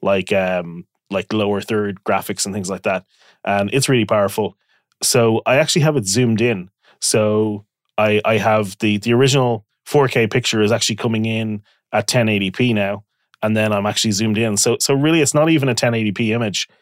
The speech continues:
It's, it still looks amazing. And even though I'm doing that and I'm, I'm zooming it in a bit,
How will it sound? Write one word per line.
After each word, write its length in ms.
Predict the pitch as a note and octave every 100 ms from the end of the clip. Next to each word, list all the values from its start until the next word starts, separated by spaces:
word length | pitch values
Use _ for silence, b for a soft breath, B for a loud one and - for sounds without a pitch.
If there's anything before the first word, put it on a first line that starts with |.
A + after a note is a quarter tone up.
| _ -
It's, 240 | B2+ - -
it 140 | B2
still 560 | - - - D#3+ C#3+ G#2+
looks 540 | A#2 - - - - - _ -
amazing. 540 | G#2+ G#2+ A2+ G2+ F2 _ _ _
And 380 | G#2 G2+ G2+ G3+
even 220 | A#2+ A#2+
though 160 | A#2 G#2
I'm 100 | G#2+
doing 240 | G#2+ G#2+
that 180 | G#2+ G2
and 80 | G#2
I'm, 80 | G2
I'm 140 | G2+ G#2+
zooming 280 | A2+ A2 G2
it 80 |
in 120 | G2+ G#2
a 60 |
bit, 240 | G#2+ G#2+